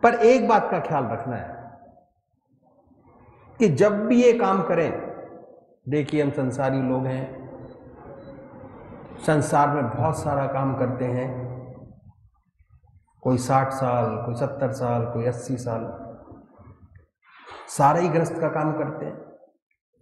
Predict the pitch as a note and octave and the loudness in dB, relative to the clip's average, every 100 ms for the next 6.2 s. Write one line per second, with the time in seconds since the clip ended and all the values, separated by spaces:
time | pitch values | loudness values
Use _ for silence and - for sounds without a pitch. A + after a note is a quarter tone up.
0 | _ _ _ _ - F#3 C3 G3+ G3 A#3+ | _ _ _ _ 2 4 8 8 8 4
1 | A#3+ A#3+ A3+ - G#3+ F#3 G#3 F3+ F#3 F3+ | 4 4 4 2 0 0 -2 -2 -2 -2
2 | F#3+ F3+ D#3+ D#3 E3+ E3 C#3+ A#2 C3+ D#3 | -2 0 0 0 -2 0 0 0 0 0
3 | D#3 C3+ C3+ D3+ D3 C#3+ - - D#3+ - | 2 2 2 0 -2 -2 -4 -6 -6 -8
4 | - D#3 D3 C#3+ C#3 C#3+ C#3+ D3 - C3+ | -2 -2 0 -2 0 0 0 0 0 0
5 | C3+ C3+ C#3 - A#2+ C3+ B2 - B2 C#3 | 0 -2 -4 -4 -4 -4 -6 -4 -2 -2
6 | B2 | -2